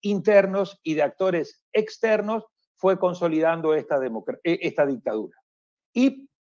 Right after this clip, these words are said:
estos dos se unen a Cuba. Así que un tercio de los países de la región ya abandonaron la democracia. Y si no hacemos algo pronto y de manera clara y determinada, creo que varios más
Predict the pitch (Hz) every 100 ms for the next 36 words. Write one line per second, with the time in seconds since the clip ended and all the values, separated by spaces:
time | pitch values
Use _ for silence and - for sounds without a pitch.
0 | _ - 190 196 214 190 220 185 151 151
1 | 180 165 123 180 131 90 80 _ _ -
2 | 247 190 226 214 - _ _ _ - 330
3 | 269 165 160 127 - 127 117 113 - 135
4 | 160 160 - 151 170 240 214 196 170 147
5 | 131 - 202 233 233 - _ 123 180 170
6 | 165 156 147 147 151 147 139 123 117 107
7 | 104 - _ _ _ _ _ _ _ -
8 | 208 - 170 185 269 - 190 151 131 110
9 | - 131 139 127 120 - _ - 160 160
10 | 135 104 127 147 175 _ 143 135 123 117
11 | 156 156 95 - _ 139 156 151 135 123
12 | 110 117 107 110 143 196 - - _ _
13 | 185 208 202 165 143 170 175 175 127 151
14 | 151 147